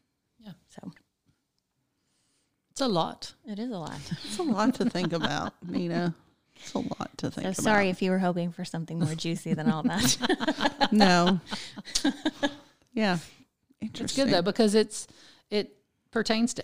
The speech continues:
Speaker 1: everybody
Speaker 2: Yeah.
Speaker 1: in every age and stage of life. This
Speaker 3: Mm-hmm.
Speaker 1: matters and comes into play in your life in some way, shape, or form.
Speaker 2: Yeah.
Speaker 1: And so to be healthy in this area would be a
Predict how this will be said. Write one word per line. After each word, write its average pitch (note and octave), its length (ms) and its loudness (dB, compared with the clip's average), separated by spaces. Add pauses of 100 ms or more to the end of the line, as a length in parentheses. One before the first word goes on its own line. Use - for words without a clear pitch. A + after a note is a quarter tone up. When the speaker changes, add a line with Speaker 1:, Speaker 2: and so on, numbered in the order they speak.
(120)
Speaker 1:
everybody E3 760 0 (100)
Speaker 2:
Yeah. A3 320 -6
Speaker 1:
in F3 260 -2
every F#3 560 -2
age F#3 280 0
and F3+ 100 -4
stage E3 260 -4
of D#3+ 100 -4
life. D#3+ 440 -4 (240)
This F3 260 -4
Speaker 3:
Mm-hmm. F3+ 80 -2
Speaker 1:
matters F3+ 580 0 (500)
and F3 180 0 (300)
comes F#3+ 240 0
into F3+ 280 -2
play F#3 300 0
in F3+ 80 0
your E3+ 120 0
life E3 260 0
in F3 80 -6
some G3 180 -2
way, F#3 100 0
shape, F3 240 -4
or E3 60 -8
form. F#3 380 2 (260)
Speaker 2:
Yeah. G3+ 260 -10 (180)
Speaker 1:
And F3+ 120 -18
so E3 240 -2
to - 180 -10
be E3+ 100 -4
healthy F#3 400 -2
in E3 140 0
this E3 340 -4
area E3+ 560 -2 (840)
would F3+ 200 -14
be E3 200 -4
a E3 80 -6